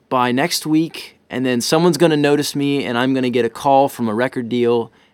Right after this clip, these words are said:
and I'm gonna, you know, fly out somewhere, maybe not Hollywood, but, you know, some other state's gonna want me to come there and start performing, and I'll be able to make a living off of it." And I think <laughs> those are, those are a few examples of, um,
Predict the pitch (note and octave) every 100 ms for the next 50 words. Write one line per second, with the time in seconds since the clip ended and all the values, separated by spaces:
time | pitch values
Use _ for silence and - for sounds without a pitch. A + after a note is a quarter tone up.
0 | - A2+ A#2 A#2 A2+ G#2+ G#2+ - - A#2
1 | G#2 G2+ - _ - - D3+ D#3 D3 C3
2 | - C3+ C3 B2+ B2 F3+ G3+ F3 D3 D3
3 | D3 C#3+ C#3 B2 B2+ A#2+ B2+ A#2 - C#3+
4 | C#3 - C3+ B2 - B2+ A#2 A#2 B2+ A#2
5 | - A2+ A2 A2 G#2 - G2+ - - G#2+
6 | G#2 G#2 G#2 _ _ _ B2 B2+ A#2+ B2+
7 | A2+ A#2 A#2 A2+ A2 A#2 A2+ A2 G2+ G#2
8 | G#2 G#2 - _ _ _ - B2+ - C3+
9 | - - - D3 D3 - - - G#3 G#3+
10 | F#3+ F3+ F#3+ F3+ C3+ C#3 D3 C3+ B2 A#2
11 | A2 A2+ A2 A2 G#2+ G#2 G2+ G#2+